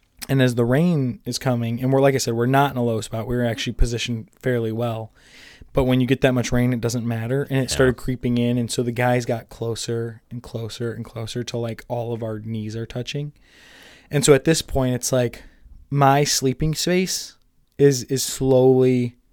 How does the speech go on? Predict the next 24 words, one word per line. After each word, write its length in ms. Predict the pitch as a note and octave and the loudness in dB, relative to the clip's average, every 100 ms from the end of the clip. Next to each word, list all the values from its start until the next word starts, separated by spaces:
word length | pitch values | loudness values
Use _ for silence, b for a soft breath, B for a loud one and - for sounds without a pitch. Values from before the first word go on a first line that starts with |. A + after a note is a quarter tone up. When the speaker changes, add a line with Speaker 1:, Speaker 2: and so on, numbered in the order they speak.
| _ _ | _ _
Speaker 1:
going 300 | - B2 B2 | -2 0 2
away, 500 | A#2 A2 G#2+ A#2+ C#3 _ | 0 -2 -2 -4 -6 _
and 120 | B2+ B2 | -4 -2
I 80 | |
need 120 | A#2+ A2+ | 0 -2
to 60 | |
make 160 | A2+ G#2 | -4 -6
some 180 | - A2 | -6 -6
moves. 400 | A2 G#2+ - - b b b b b b b b - | -8 -10 -16 -18 b b b b b b b b -4
And 140 | C#3 | -2
so 600 | C3+ - - D3+ C#3 C3 - b b b b b b _ | 0 0 6 6 6 4 -2 b b b b b b _
I 300 | D#3+ E3 F3 | 2 4 4
didn't 220 | F3 E3 | 4 4
wanna 140 | D3+ C#3+ | 4 4
get 100 | C3+ | 4
all 80 | C3 | 2
my 100 | B2 | -2
clothes 380 | - C3 C3+ | 0 2 2
wet 240 | D#3 F#3 - | 2 -2 -4
because 200 | - D3+ | -4 4
once 200 | A3 A#3+ | 4 6
your, 200 | E3+ D3 - | 4 2 0
you 120 | D#3 | 2
know, 240 | C#3 A#2+ | 2 0